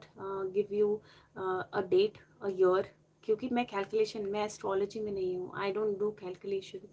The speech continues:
But हाँ, मैं आपको symptoms और, अम, जो, अम, जो signs हैं, वो मैं बता सकती हूँ, अ, कि क्या है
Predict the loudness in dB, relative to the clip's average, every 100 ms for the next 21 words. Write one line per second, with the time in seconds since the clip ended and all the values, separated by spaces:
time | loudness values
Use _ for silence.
0 | -20 -20 -20 2 2 4 2 2 0 -2
1 | 0 0 -2 _ 2 6 8 8 10 10
2 | 10 8 0 2 2 0 _ -6 -4 -2
3 | -4 -6 -8 -4 0 2 0 -8 -20 _
4 | -2 0 0 0 -2 -4 -6 -10 _ -18
5 | -8 -4 -2 -2 0 4 4 6 10 10
6 | 8 0 -2 -6 _ _ _ 2 8 8
7 | 8 2 -4 -6 -8 -8 -10 -10 -8 -6
8 | -6 -10 -20 -20 _ -10 -10 -6 -4 -4
9 | 2 2 2 -4 -8